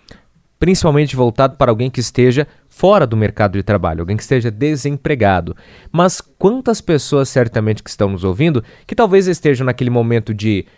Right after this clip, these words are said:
mudança de carreira, transição de carreira, ou quer,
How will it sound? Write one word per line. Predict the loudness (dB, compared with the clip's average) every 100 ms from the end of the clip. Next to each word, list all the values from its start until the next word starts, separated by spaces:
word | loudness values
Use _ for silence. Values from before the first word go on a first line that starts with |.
| _
mudança | -4 0 0 2
de | 0
carreira, | 2 4 6 4 4 4 4 2 -2 _
transição | -2 0 0 -2
de | 0
carreira, | 0 2 4 4
ou | 2
quer, | 0 -2 -2